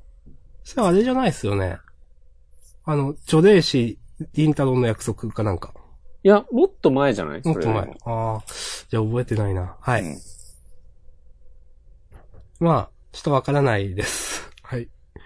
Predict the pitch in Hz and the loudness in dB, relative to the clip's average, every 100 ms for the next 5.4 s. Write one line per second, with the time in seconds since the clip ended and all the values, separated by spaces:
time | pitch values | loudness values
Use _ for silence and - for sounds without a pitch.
0 | - - - - - _ - - - - | -20 -20 -20 -20 -20 _ -20 -20 -20 -2
1 | 170 190 - 190 - 160 160 156 - 151 | 2 2 0 -10 -8 -2 0 0 -2 -4
2 | - - 226 220 - - _ - - - | -2 0 2 2 -4 -20 _ -20 -20 -20
3 | - - _ _ - 160 156 165 180 175 | -20 -20 _ _ -6 -2 -2 0 0 0
4 | - - - - - - - - 165 156 | -6 -12 -16 -16 -18 -18 -14 2 2 2
5 | - 151 202 | 0 0 0